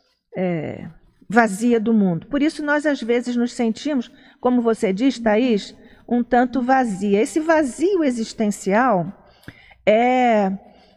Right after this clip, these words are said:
é próprio até do ser humano em alguns momentos da história da humanidade. Alguns filósofos estudam isso e analisam essa, esse, esse fenômeno,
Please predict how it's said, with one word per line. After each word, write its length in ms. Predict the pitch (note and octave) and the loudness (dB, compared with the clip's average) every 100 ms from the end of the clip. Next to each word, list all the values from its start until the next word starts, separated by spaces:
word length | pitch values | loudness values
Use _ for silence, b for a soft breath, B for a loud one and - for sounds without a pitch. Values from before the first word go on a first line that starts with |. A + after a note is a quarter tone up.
| b | b
é 100 | - | 0
próprio 540 | - - C4 D4 D4 B3+ | 0 0 2 2 0 0
até 320 | A3+ - B3+ | 0 0 0
do 100 | A3+ | 0
ser 240 | A3+ A#3+ G#3+ | -2 0 0
humano 300 | A3 B3 C4 | 2 2 2
em 100 | B3+ | 2
alguns 380 | A#3 A3+ D#4+ | 2 0 -2
momentos 920 | D4+ C#4+ B3 A3+ B3+ C#4 C4+ G3+ - - b b - | 0 2 2 2 2 0 0 -4 -4 -10 b b -4
da 200 | G3+ A3 | 0 0
história 420 | - - C4+ B3+ | 0 0 2 2
da 160 | A3+ | 2
humanidade. 1120 | B3+ A#3 B3+ D#4+ E4 F#3+ G3+ F#3+ E3+ E3 C#3+ B2+ b b b - | 2 2 2 0 -2 2 2 2 0 -2 -8 -8 b b b -2
Alguns 380 | F#3 F#3 B3+ | -2 0 -2
filósofos 800 | - C4 A3+ B3+ D4+ C#4 B3 B3 | 0 2 4 6 4 2 -2 0
estudam 720 | A3+ G#3+ - D4 F4 A#3+ G3+ D#3 | 0 -2 0 0 2 0 0 0
isso 540 | A3+ D4 E4 - G3 - | 2 2 2 -2 -2 0
e 400 | G#3 A3+ C4 C#4 B B B B | 0 2 2 0 B B B B
analisam 1000 | - A3+ B3 A3+ A3+ D4+ F#4 A3 G#3 F3+ E3 | 0 2 2 2 4 2 2 0 -2 -2 -2
essa, 500 | F#3 F#3+ F#3+ - G3+ | 0 0 -2 0 2
esse, 360 | C#3+ F#3 - - | 2 0 -4 -6
esse 180 | E3+ - | -6 -6
fenômeno, 880 | - A#3 A3+ A#3+ C4+ A3 F3+ E3+ | 0 2 4 4 4 2 2 0